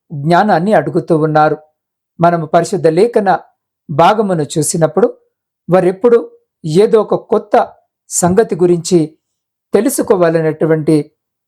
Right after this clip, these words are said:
ఆశ కొంతమంది విశ్వాసులకు పరిశుద్ధ గ్రంథములో ఉన్నటువంటి మర్మాలు ఎక్కువగా తెలుసుకోవాలనేటువంటి ఆశ,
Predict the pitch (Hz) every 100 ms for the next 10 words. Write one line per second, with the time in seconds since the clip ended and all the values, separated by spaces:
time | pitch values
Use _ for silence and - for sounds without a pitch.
0 | - 160 - 233 247 _ _ _ _ _
1 | _ - 202 247 254 185 170 151 - 165
2 | - - 165 165 165 147 - _ _ _
3 | _ _ 220 226 233 185 165 160 165 165
4 | 160 156 - _ _ - 156 160 160 160
5 | 147 170 151 _ _ _ _ - 165 180
6 | 185 175 233 220 175 185 175 170 - _
7 | _ _ _ _ - 202 262 254 226 185
8 | 175 170 160 160 160 151 165 151 - _
9 | _ _ - 147 156